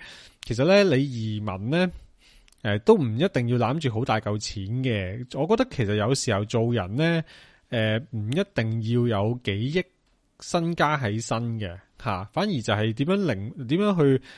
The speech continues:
誒，啊，咁，咁講呢？點樣去用得好你筆錢呢？係更加緊要。咁，咁我嗰陣時呢，都有同啲，誒，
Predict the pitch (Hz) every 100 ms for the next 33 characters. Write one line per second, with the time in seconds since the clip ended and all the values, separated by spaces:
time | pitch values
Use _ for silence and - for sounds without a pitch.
0 | - - _ - 117 104 104 104 110 _
1 | _ _ _ _ _ _ _ _ _ -
2 | 247 107 101 127 170 117 117 98 87 101
3 | 123 120 - - - - _ _ _ 180
4 | 240 233 170 143 123 127 208 - - 104
5 | 110 160 131 151 - - 104 110 135 147
6 | 139 101 101 104 120 117 85 98 110 98
7 | 92 92 90 113 175 - - - _ 196
8 | 247 165 214 196 117 131 165 190 156 120
9 | 127 98 110 147 151 156 117 101